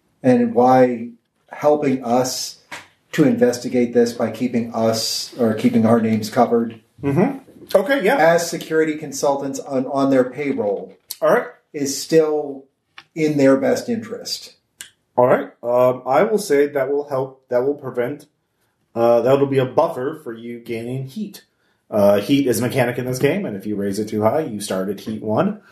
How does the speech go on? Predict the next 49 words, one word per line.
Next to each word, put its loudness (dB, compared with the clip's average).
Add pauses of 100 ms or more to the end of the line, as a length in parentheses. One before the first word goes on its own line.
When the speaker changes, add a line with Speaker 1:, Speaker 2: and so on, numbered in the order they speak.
(220)
Speaker 2:
Um, 2
and -2
I 4
will 2
say 2
this 0
will -4
prevent -2
you -4
from -4
going -2
to -2
heat -4
two, -2
because, -2 (360)
uh, 4
aside 2
from -2
that 0
sketchy 0
footage, 2
the 4
police -4
do -6
not 0
get 2
any -4
more -2
information, -2
uh, 0
from -6
Bright 2
New 0
Day 2
about -2
you. -10 (420)
So, 0 (300)
uh, 4
so 4
yeah, 2
very -6
good. -4
So -12
you're -10
not -10
at -14
heat -14
two. -6 (100)
Uh, -4